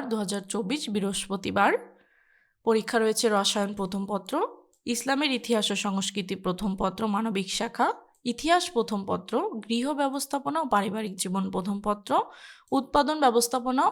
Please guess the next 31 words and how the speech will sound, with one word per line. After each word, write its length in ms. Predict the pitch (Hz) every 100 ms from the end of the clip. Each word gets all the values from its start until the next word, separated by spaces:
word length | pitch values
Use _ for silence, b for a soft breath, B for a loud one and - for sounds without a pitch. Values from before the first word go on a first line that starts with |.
| -
ও 40 | 220
বিপণন 460 | 202 196 196 220 359
প্রথম 280 | 208 202 190
পত্র। 280 | 180 160 - 175 -
এদিন 220 | 220 220 302
দ্বিতীয় 280 | 247 180 190
শিফটে 320 | 190 190 185
কোনো 180 | 190 190 196
পরীক্ষা 320 | 190 185 240
নেই। 160 | 247 415 - B B B B
এরপর 300 | 254 254 269 220
দেখো, 320 | 202 202 262 466 - B B - -
পনেরোই 500 | 254 254 262 311 359 370
সেপ্টেম্বর 560 | 262 233 - 202 190 190 466 -
দু 100 | 214
হাজার 260 | 208 196 196 196
চব্বিশ 460 | 208 180 185 269 466 - - _ _ _ -
রবিবার, 500 | 226 202 196 185 240 - -
এই 80 | 214 202
দিন 100 | 285
যে 120 | 269 233
পরীক্ষাগুলো 540 | 196 180 196 180 185 175
রয়েছে, 300 | 175 170 - 427 254
রসায়ন 340 | 196 - 196 180
দ্বিতীয় 280 | 180 180 180
পত্র, 240 | 185 180 269 453 -
ইসলামের 360 | 196 220 233 262
ইতিহাস 360 | 262 269 277 277
ও 40 | 214
সংস্কৃতি 580 | 214 196 196 208 180 185
দ্বিতীয় 300 | 180 180